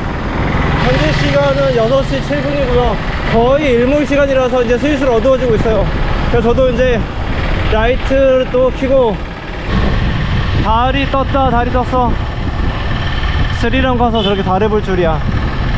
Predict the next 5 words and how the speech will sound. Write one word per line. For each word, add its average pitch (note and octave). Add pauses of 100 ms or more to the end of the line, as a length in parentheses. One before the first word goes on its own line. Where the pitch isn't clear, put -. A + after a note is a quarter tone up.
(1400)
이제 F#3 (200)
여섯 F#3
시 G#3
삼십육 G#3+
분입니다. G#3